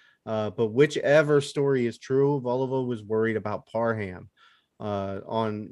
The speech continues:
future episodes, I wanna dive into some of the other leaders of Zion.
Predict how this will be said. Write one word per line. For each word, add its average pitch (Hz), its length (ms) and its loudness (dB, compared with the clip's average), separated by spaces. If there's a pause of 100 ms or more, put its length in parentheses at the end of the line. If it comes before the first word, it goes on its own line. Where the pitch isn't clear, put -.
future 165 420 0
episodes, 110 580 2
I 107 60 0
wanna 110 280 -2
dive 110 320 2
into 110 180 -2
some 113 300 -4
of 113 260 -4
the 113 140 -2
other 104 180 -2
leaders 113 440 -4
of 98 80 -14
Zion. 104 500 -6